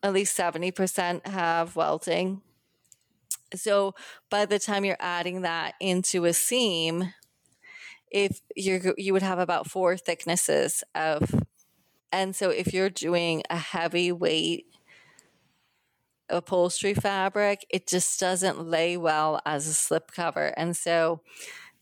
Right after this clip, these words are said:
the medium to li-, I mean, lighter weights, and of course you don't want too light or else it's not gonna withstand the test of time.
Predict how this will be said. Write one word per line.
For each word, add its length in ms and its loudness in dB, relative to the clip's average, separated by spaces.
the 140 4
medium 1040 2
to 180 2
li-, 240 0
I 40 -2
mean, 360 2
lighter 460 0
weights, 380 0
and 140 -2
of 60 -2
course 240 0
you 60 -4
don't 160 -2
want 220 -2
too 300 0
light 460 -2
or 80 0
else 280 2
it's 160 -2
not 200 -2
gonna 200 0
withstand 640 0
the 80 0
test 400 -2
of 200 -2
time. 640 -2